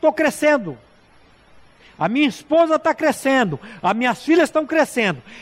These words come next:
mas o caos principal, que era a morte espiritual, isso aí nós já estamos libertos disso.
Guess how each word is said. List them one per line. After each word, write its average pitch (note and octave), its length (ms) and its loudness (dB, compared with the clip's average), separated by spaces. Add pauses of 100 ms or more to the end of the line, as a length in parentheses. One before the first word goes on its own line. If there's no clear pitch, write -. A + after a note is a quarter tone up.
(100)
mas A3 400 -2 (340)
o A#3+ 300 2 (260)
caos C#4 460 0 (100)
principal, D4 760 2
que G#3 100 -4
era G#3 140 2
a F#3+ 40 0
morte B3 420 2
espiritual, A3 640 0
isso A#3+ 200 -2
aí A#3 220 2
nós C#4+ 180 0
já C4+ 120 0
estamos C4 340 0
libertos A#3 500 -2
disso. D3+ 220 -10